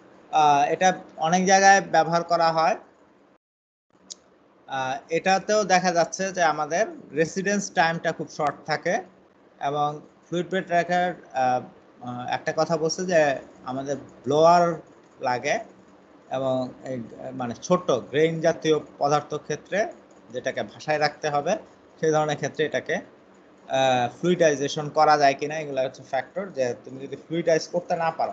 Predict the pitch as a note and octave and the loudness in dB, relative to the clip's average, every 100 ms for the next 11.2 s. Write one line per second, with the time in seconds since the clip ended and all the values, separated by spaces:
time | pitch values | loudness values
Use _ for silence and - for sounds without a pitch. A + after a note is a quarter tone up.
0 | - C#3 D3 C#3+ - D#3+ D#3+ D#3+ - - | -4 2 4 4 2 -2 -2 -4 -10 -20
1 | - E3 - F3 E3+ E3 D#3+ D3+ D3+ C3+ | 0 2 2 2 0 -2 -4 -4 -6 -10
2 | - _ C#3+ B2+ G#2+ F2 - - C#3+ D#3 | -14 _ -8 -8 -10 -12 -14 -14 -10 -8
3 | D3 D3+ D#3 C#3+ D3 D3 C#3+ - C3+ C#3+ | -8 -8 -10 -2 0 0 -4 -6 -8 -4
4 | C#3+ C#3 C3 B2 A#2+ A2 - A2+ - - | -4 -4 -4 -4 -4 -6 -8 -20 -20 -20
5 | - - - - A#2+ C3+ E3 F3+ F3+ D#3 | -20 -20 -20 -8 -2 -2 2 2 2 -2
6 | C#3+ A#2+ - - - - D#3 E3+ E3 D#3+ | -4 -8 -18 -20 -16 -8 -2 2 2 0
7 | D3 - C#3+ C#3 C3 G3 A3 D3+ C3 C3+ | -2 -6 -6 -6 -6 -10 -10 -12 -2 2
8 | C3 - - B2 A#2+ A#2 A2 - - F3+ | 2 -2 -14 -12 -10 -10 -12 -16 -8 -8
9 | - - - F#2 F2+ - - - - - | -8 -18 -18 -20 -20 -20 -20 -20 -20 -20
10 | - A#2+ A#2+ - C3 A#2+ A#2 A2 A2+ - | -14 -10 -10 -10 -10 -6 -6 -6 -14 -16
11 | - | -20